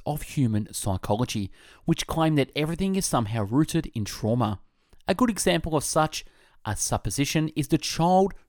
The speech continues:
who was bullied in school or at home and who transfers his trauma in his adult life. It works the other way too.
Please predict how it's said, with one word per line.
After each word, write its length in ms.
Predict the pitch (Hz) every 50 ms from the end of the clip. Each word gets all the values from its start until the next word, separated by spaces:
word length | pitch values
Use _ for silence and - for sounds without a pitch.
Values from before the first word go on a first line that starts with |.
| -
who 80 | - 208
was 160 | 220 233 185
bullied 300 | - - 135 110 113 107
in 120 | 107 101 98
school 300 | - - - 120 110 113
or 80 | 107
at 100 | 107 107
home 320 | 104 123 139 160 170 160 - - - - _ -
and 120 | - 143 143
who 120 | 156 156
transfers 720 | 156 - - 180 180 185 180 170 - - - 165 160 156
his 200 | - 175 165 -
trauma 460 | - - - 127 117 104 110 110 98 - - - - - -
in 80 | 127
his 160 | 123 127 123 - -
adult 240 | 107 98 98 98 82
life. 420 | 101 104 101 110 113 98 - - - - _ _ _ - - - -
It 180 | - 151 151 139
works 360 | 143 165 170 175 - - -
the 100 | 165 151
other 160 | 131 117 117
way 160 | 104 107 101
too. 380 | 101 - - - 113 113 107 95